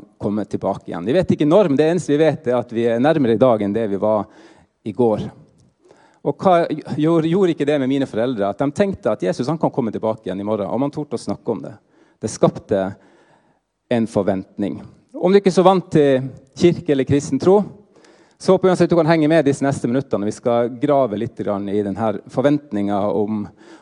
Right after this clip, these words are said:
å snakke om dette, at Gud, han kan skape noe, han kan gjøre noe, at han kan gjøre noe mektig. Og hvis du ikke tror, så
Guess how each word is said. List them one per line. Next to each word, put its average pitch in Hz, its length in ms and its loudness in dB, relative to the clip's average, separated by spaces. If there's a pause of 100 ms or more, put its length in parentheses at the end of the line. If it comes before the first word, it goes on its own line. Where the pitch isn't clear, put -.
å 127 80 -8
snakke 151 260 2
om 123 80 2
dette, 123 240 -2
at 107 400 -2
Gud, 127 240 2
han 120 240 -4
kan 104 160 -4
skape 110 400 -4
noe, 107 160 -6
han 104 140 -8
kan 101 160 -10
gjøre 101 260 -4
noe, 92 220 -10
at - 100 -16
han 101 160 -10
kan 101 140 -6
gjøre 98 260 -4
noe 101 240 -6
mektig. - 400 -10
Og 104 120 -2
hvis - 120 -6
du 170 80 4
ikke 175 160 -2
tror, 151 240 2
så 143 200 2